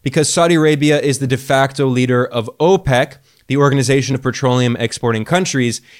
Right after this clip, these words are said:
And if Saudi Arabia significantly increases its oil production, it can crash global oil prices and vice versa. If it significantly cuts production, it can e-, increase oil prices.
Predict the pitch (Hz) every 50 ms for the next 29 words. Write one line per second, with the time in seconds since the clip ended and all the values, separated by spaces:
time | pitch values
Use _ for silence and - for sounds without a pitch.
0 | _ _ _ - 151 151 156 156 135 - - 175 165 160 160 156 143 147 151 160
1 | 147 151 147 139 131 - - 147 127 139 147 143 - 156 - 143 139 135 131 131
2 | 131 131 156 196 220 220 165 - 170 160 147 - 135 120 123 - 139 143 156 185
3 | 196 170 - 143 135 123 117 110 - - 127 117 117 113 - - - _ _ -
4 | 143 139 - 147 135 - - - 151 151 156 165 160 - - - - _ - 139
5 | 135 127 127 127 147 165 170 160 - - 143 127 120 120 - - 120 113 107 -
6 | _ _ _ _ _ - 131 135 131 131 110 127 123 123 110 107 107 147 170 156
7 | - - - 104 98 98 - _ _ _ _ - 131 131 - 143 135 131 - 160
8 | 135 143 143 139 - 131 - 131 131 123 120 - - 175 180 180 - - - 135
9 | 123 117 110 - - 127 113 113 - 120 120 - 131 120 127 127 139 156 165 175
10 | 180 - - 170 156 147 123 - 190 208 220 160 - - - - 135 131 127 120
11 | - - 127 117 113 - - 117 110 - - - - -